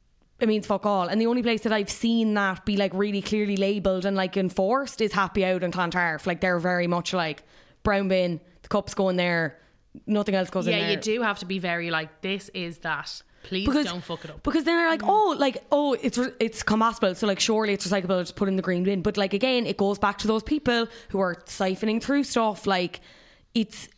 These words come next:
Speaker 1: it takes two seconds to just read or just look at something and be like, "Okay, this needs to go here." And if it's not easily accessible to you, maybe they don't have a brown bin, which, again, like, why would you have compostable stuff if you don't have a brown bin? Anyway, like, take it away and bring it somewhere. And again, I know you're like, "Oh,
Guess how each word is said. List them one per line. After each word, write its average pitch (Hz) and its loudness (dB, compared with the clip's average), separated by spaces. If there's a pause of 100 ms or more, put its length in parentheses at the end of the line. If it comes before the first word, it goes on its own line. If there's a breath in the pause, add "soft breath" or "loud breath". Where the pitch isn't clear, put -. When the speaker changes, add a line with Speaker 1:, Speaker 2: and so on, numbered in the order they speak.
(100)
Speaker 1:
it 240 -2
takes 226 0
two 277 4
seconds 240 0
to 208 -2
just 190 -2
read 214 2
or 208 0
just 196 -2
look 196 2
at 208 0
something 196 0
and 185 0
be 180 0
like, 165 0
"Okay, 156 -2 (340 soft breath)
this 180 -2
needs 180 -2
to 180 -2
go 170 2
here." 165 0 (240 loud breath)
And 208 0
if 196 0
it's 208 -2
not 220 4
easily 214 2
accessible 196 0
to 170 0
you, 196 2
maybe 208 2
they 202 4
don't 202 2
have 185 0
a 185 -4
brown 175 0
bin, 170 2
which, 175 -2
again, 165 0
like, 160 -2
why 165 0
would 165 0
you 180 2
have 170 -6
compostable 165 -2
stuff - -6
if - -6
you - -4
don't 143 -2
have 135 -4
a - -6
brown 143 -2
bin? 131 -2
Anyway, 156 -2 (420 loud breath)
like, 208 -2
take 208 2
it 214 2
away 185 2
and 165 0
bring 180 0
it 170 -2
somewhere. 160 0
And 143 -2
again, 175 0
I 170 0
know 170 0
you're 156 -2
like, 139 -4
"Oh, 220 -4